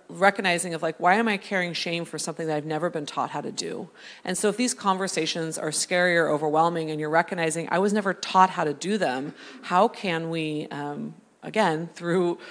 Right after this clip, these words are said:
through our relationship with God, recognize that we are forgiven. We don't have to carry the shame of something that we were not taught. Um, and that's really where, you know, the A B C prayer comes in. For me, the A B C prayer is something that is,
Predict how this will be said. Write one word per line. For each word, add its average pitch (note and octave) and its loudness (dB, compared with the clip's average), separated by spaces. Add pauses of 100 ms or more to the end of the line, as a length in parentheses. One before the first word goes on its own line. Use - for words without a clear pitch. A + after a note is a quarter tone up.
(160)
through A3 2
our G#3 6
relationship F#3 2
with D#3+ -8
God, F#3+ 6
recognize G3+ 4
that - 0
we G#3 2
are G#3 4
forgiven. F#3 -2
We F3+ 0
don't G3+ 0
have G3+ -8
to - -14
carry G3+ 4
the F3+ 0
shame F3+ 2
of D#3+ -4
something D3+ -4
that - -4
we D#3 -6
were D3 -6
not C3 -8
taught. - -6 (400)
Um, D3+ -4
and A3+ 0
that's C4+ 0
really G3+ 2
where, F3 6
you F#3+ -2
know, D#3 2
the E3 2
A F3+ 2
B F3 -2
C - -2
prayer D#3 2
comes D#3 -6
in. E3 0 (280)
For G#3+ -4
me, A3+ 4
the C4 4
A G#3+ 6
B G#3 2
C G3+ -2
prayer F3 4
is D#3 0
something E3 -2
that D#3 0
is, C#3+ 0